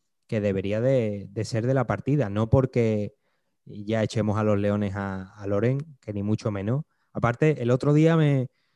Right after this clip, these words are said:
hubo una, una imagen en la retransmisión de gol que, que la verdad es que fue significativa. No sé qué ocasión fue, creo que, que la del fallo de, de Cavaco, que se la deja prácticamente,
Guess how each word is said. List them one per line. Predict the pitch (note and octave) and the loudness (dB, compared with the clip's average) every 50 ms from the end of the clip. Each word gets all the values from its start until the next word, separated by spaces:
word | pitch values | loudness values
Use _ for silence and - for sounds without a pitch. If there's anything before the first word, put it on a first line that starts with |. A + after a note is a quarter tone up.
| _ - - _ _ _ - | _ -20 -20 _ _ _ -10
hubo | C3 C3 C3+ D3+ D#3 D#3+ D#3 D#3 D3+ D3 C#3+ C3+ C3 A#2+ | -10 -6 -2 2 2 4 6 6 4 4 2 2 0 -2
una, | - C#3 D#3 E3 D#3+ C#3+ D3 D3 D3 D3 D3 C#3 | -4 -8 -12 -6 -2 0 2 2 2 2 0 0
una | C3 C3+ D3 C#3+ C#3+ C#3 | 0 0 0 2 2 2
imagen | C3 C3+ C#3 C#3+ C#3+ D#3 D#3+ D3+ | 2 2 2 4 4 4 2 2
en | C3+ A#2+ | 0 -2
la | A#2 A#2 | -2 -2
retransmisión | A#2 A#2+ - - A2 G#2+ A2 G#2+ - - B2 C3 | -4 -4 -2 -2 -4 -4 -4 -6 -4 -2 0 2
de | C3 B2+ | 4 6
gol | C3 C#3 C#3+ C#3 | 6 6 6 4
que, | - B2+ A#2 A2+ G2 - _ _ _ _ _ _ | 0 -4 -4 -6 -8 -12 _ _ _ _ _ _
que | - A2 | -10 -8
la | G#2+ G#2 | -6 -4
verdad | G#2+ G#2+ A2 | -4 -6 -6
es | - | -8
que | - C3 | -8 -6
fue | - D3 C#3 | -4 -4 -4
significativa. | - D3+ C#3 C#3 C3 - - A#2 - A2+ A2+ D#3 D#3+ C#3 A2 G2+ G2+ _ _ _ _ _ _ _ - | -2 -2 -2 -2 -4 -4 -6 -6 -6 -4 -2 0 0 0 0 -2 -6 _ _ _ _ _ _ _ -4
No | B2 B2+ | -4 0
sé | - D3+ C3 | 0 0 0
qué | - C#3+ C#3+ C#3+ C#3 | 2 0 2 2 2
ocasión | C#3 C3+ - C3+ C3 - C#3 C3+ C3 | 2 2 0 -2 -2 0 0 0 0
fue, | - - C#3+ C#3 D#3 F#3+ G#3 - _ _ _ _ _ | 2 2 2 4 2 0 -4 -8 _ _ _ _ _
creo | - B2 B2+ B2+ | -2 0 0 2
que, | - D#3 D3 C#3+ C#3 C3+ B2+ A#2+ A2+ A2 - B2+ C3 - _ | 2 2 4 4 4 4 2 2 0 -2 -6 -12 -20 -16 _
que | - A#2 | -4 -2
la | A#2 A2+ | -2 0
del | A2 A2 G#2+ | 0 0 0
fallo | - - A#2+ A2+ A#2+ C3 C3+ C3+ | 0 0 -2 2 4 4 4 4
de, | C3 B2+ B2 A#2+ A#2+ A#2 A#2 A2 G#2+ G#2+ G#2+ - _ _ _ _ _ _ _ _ _ _ | 4 4 2 2 2 0 0 -2 -4 -6 -8 -12 _ _ _ _ _ _ _ _ _ _
de | - A2 A2 A2 G#2 | -6 -2 -2 -2 0
Cavaco, | - G2+ G#2 G#2+ A#2 A#2 - D#3 D#3 D3+ | 0 2 4 4 4 4 2 2 2 2
que | - A2+ | 0 -6
se | - - A2 | -6 -6 -6
la | G#2 G#2 G#2 | -6 -6 -6
deja | A2 A#2 A2 B2 B2 A#2+ A#2 A#2 G#2+ G#2+ B2 _ - | -6 -6 -6 -6 -8 -6 -6 -8 -10 -12 -14 _ -8
prácticamente, | - A#2 A2+ - A#2 A2+ A2 A2+ A2 G#2+ - A2+ A2 A2 G#2+ G#2 - | -6 -6 -4 -4 -4 -4 -2 -2 -2 -2 -2 -2 -2 -2 -2 -4 -8